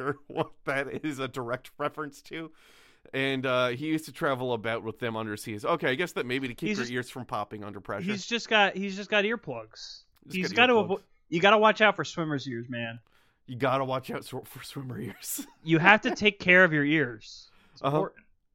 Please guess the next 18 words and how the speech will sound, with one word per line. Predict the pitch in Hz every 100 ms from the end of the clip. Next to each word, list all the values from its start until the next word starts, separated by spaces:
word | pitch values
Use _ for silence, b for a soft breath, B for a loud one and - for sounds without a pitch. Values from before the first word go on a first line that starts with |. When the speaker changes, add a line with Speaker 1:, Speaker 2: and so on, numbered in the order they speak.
| _
Speaker 1:
It's | 143 113
very, | 107 139 117 b b
listen, | 120 147 180 175 113 92 -
as | 139
someone | - 196 202 220
who's | 180 165
had | 185 170
tinnitus | 170 143 151 139 117 - _ _ _
for | _ - 131
a | 117
very | 101 - 135 135
long | 117 113 107 110
time, | 120 110 104 101 104 _ _ _ _ -
take | 143 180 -
care | - 160 165
of | 170 135
them | 131
ears. | 131 139 107 - - -